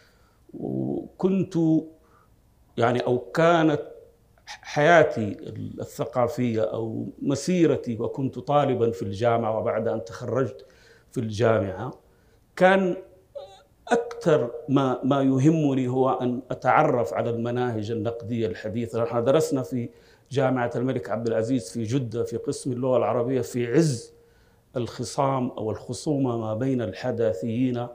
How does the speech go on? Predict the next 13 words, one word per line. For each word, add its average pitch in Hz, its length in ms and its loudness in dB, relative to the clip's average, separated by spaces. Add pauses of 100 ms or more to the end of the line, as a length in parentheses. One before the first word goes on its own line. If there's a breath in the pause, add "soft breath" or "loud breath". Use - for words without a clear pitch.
والمحافظين، 120 760 0
وكان، 127 540 -2 (960 soft breath)
كانت 123 320 2
جدة 127 480 2
وقتها 113 680 0
هي 117 440 2 (300)
مركز، - 680 4 (400)
آه، - 360 -10 (100)
ثقافي 135 760 2 (140)
مهم 120 540 4
لحركة 113 480 -4
الحداثة، 120 460 -2
بحكم - 400 0